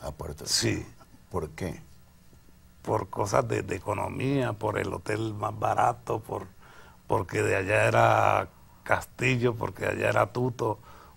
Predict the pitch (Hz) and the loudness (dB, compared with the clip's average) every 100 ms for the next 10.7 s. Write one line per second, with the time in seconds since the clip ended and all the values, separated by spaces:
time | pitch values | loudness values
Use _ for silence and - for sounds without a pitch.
0 | - 98 104 104 98 117 127 107 104 104 | -8 -4 0 0 4 6 6 0 -2 -2
1 | 110 131 120 107 95 101 98 98 98 110 | 2 4 4 0 -6 -4 -4 -4 0 0
2 | 120 113 120 117 117 - 147 - - - | 0 0 -2 0 -2 0 -2 -4 -12 -20
3 | - - - - - - - - - - | -20 -20 -20 -20 -20 -20 -20 -20 -10 0
4 | 117 127 110 110 117 143 123 127 127 120 | 0 0 2 4 6 8 8 8 8 8
5 | 107 101 101 127 98 - - - - - | 6 2 2 2 2 -4 -20 -20 -20 -20
6 | - - - - - - - - - - | -20 -20 -20 -20 -20 -20 -20 -20 -4 8
7 | 151 165 165 - - - 113 98 95 104 | 10 10 6 -18 -18 -2 2 2 2 0
8 | - 110 - - - 107 95 - 104 98 | 0 -6 -8 -16 -14 -8 -6 -4 -4 -4
9 | 92 98 107 104 101 98 101 107 104 104 | -6 -6 -6 -2 -2 -4 -6 -6 -6 -4
10 | 117 123 127 135 123 135 160 | -2 -2 0 0 4 4 2